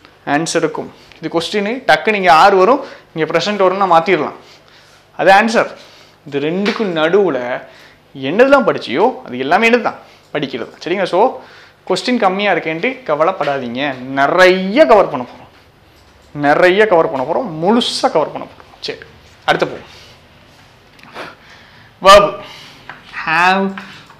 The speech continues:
fallen. ஹேவ்க்கு பின்னாடி வி த்ரீ தான் வரணும், fallen V three. சரி, Subject இது.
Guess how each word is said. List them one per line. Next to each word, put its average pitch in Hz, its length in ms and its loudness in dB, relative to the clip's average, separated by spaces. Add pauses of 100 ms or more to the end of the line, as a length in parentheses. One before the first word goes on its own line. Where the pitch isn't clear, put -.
(120)
fallen. 131 380 -2 (180)
ஹேவ்க்கு 160 300 4
பின்னாடி 160 260 -2 (680)
வி 170 160 -4
த்ரீ 175 200 -4
தான் 180 140 2
வரணும், 233 260 0 (240)
fallen 151 340 2 (120)
V 143 160 -10
three. 113 100 -16 (880)
சரி, - 140 -14 (2750)
Subject 156 360 -6
இது. - 100 -14